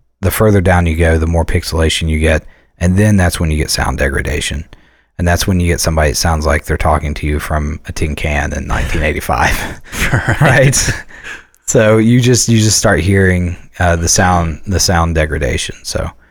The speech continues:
Speaker 2: I know you've told me previously that the I T side of the fence isn't all it's cracked up to be. You do have to do a lot more than just the I T. You sometimes
Speaker 1: Yeah.
Speaker 2: have to clean some of the actual equipment that's, that's used.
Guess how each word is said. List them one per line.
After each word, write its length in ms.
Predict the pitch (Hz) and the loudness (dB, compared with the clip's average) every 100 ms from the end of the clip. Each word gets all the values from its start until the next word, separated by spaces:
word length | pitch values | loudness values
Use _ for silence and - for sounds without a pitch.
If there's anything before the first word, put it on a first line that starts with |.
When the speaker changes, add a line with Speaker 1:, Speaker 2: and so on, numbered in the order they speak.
| _ _ _ | _ _ _
Speaker 2:
I 80 | - | 0
know 480 | 123 127 123 117 - _ _ - | 2 4 2 2 -2 _ _ -6
you've 240 | 113 117 | -2 0
told 180 | 113 117 | 0 0
me 180 | 107 95 - - | 2 -2 -8 -4
previously 680 | 113 107 104 - 101 95 | 0 2 0 0 -2 -2
that 280 | 90 90 - | 0 -4 -2
the 180 | 104 98 | -4 -2
I 220 | 104 110 107 | -2 0 -2
T 260 | - 113 | -2 -4
side 260 | 104 110 101 | -2 -2 0
of 40 | |
the 60 | 98 | 0
fence 340 | - 101 95 | -2 -4 -2
isn't 220 | 107 101 98 | -2 -2 0
all 180 | 101 | 0
it's 120 | 95 - | 0 -4
cracked 360 | - 101 - | -2 -2 -2
up 100 | 107 | -6
to 100 | - | -4
be. 140 | 92 92 | -4 -4
You 100 | 92 | -2
do 80 | 104 | -4
have 240 | 104 110 | -2 -2
to 60 | 107 | 0
do 120 | 104 | 2
a 20 | |
lot 220 | 101 95 | 2 0
more 240 | 104 120 113 | 2 2 2
than 160 | 104 | 0
just 220 | 101 95 | 0 -2
the 160 | 107 98 | -2 0
I 160 | 92 90 | 0 -2
T. 340 | - 107 87 - - _ - | -2 -2 -2 -8 -20 _ -6
You 100 | - | -2
sometimes 360 | 117 113 107 110 | 2 2 0 0
Speaker 1:
Yeah. 60 | |
Speaker 2:
have 120 | 101 - | -2 -2
to 80 | 131 | -4
clean 560 | - 113 104 98 101 | -2 0 2 0 -2
some 240 | - - 101 | -4 -2 0
of 60 | 95 | 2
the 100 | 98 | 0
actual 380 | 95 - 87 | 0 -2 -4
equipment 460 | 87 - 117 107 90 | -4 -2 0 0 -2
that's, 180 | 92 - | -4 -4
that's 300 | 95 92 - | -4 -4 -2
used. 560 | 110 113 85 - - | 0 0 -2 -6 -10